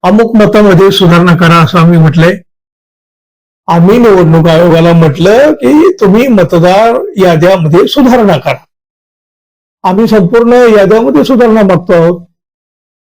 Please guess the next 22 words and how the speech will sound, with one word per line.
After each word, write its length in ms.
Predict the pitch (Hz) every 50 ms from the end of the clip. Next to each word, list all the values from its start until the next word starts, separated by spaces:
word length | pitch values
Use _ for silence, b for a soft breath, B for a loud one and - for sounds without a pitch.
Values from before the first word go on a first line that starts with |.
| _ _ _ _ _ _ _ -
पडला 260 | 175 165 180 190 185
नाही 200 | 196 190 202 196
भाजप 380 | 165 165 156 147 160 160 160
उघडा. 340 | 170 170 160 151 156 175 190 190 - - _ _ _ _ _ _ _ _ _ _ _ _ _ _ _ _ _ _ _ _ _ _ _ _ _ -
शब्दाचे 560 | 208 180 165 160 170 226 240 233 269 226 -
खेळ 160 | 214 220 226
करण्यात 340 | 220 - 214 208 202 208 214
भाजप 400 | 185 180 180 170 156 175 175 170
खूप 300 | 180 170 170 180 175 180
हुशार 300 | 180 165 - - 170 165
आहे 100 | 170 165
असं 240 | 151 - - 180 156
म्हणतात, 260 | 147 143 131 - 151
पण 200 | 147 - 175 175
आज 180 | 175 165 175 190
मात्र 340 | 202 202 202 175 202 196 202
भाजपने 440 | 175 160 160 165 185 175 202 208
आपली 380 | 220 202 170 - - - 220 220
स्वतःची 400 | - 220 190 220 226 196 220 180
फजिती 360 | - 190 170 165 147 170 151
करून 220 | 147 147 147 147 143
घेतली. 340 | 135 139 127 - 143 139